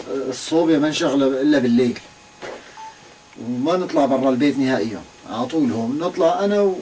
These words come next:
والم-، والشهيد رياض يطلع على بيتهم،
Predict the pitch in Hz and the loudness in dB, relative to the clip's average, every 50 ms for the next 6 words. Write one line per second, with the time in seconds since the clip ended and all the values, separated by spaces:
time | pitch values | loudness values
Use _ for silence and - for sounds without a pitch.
0 | - - - - - - - - - - 131 120 120 123 127 135 143 147 147 147 | -10 -14 -18 -20 -20 -20 -20 -20 -20 -20 -18 -14 -14 -12 -12 -10 -8 -6 -4 -4
1 | 139 147 143 139 135 147 127 - - 143 131 143 151 139 127 127 135 143 147 147 | -2 -2 -4 -4 -4 -6 -8 -6 -6 -2 0 0 0 0 -2 -2 0 0 2 0
2 | 135 127 123 123 131 117 113 120 120 131 131 123 139 135 135 139 | 0 -2 -4 -2 0 0 2 2 2 0 -2 -2 -2 -2 -2 -2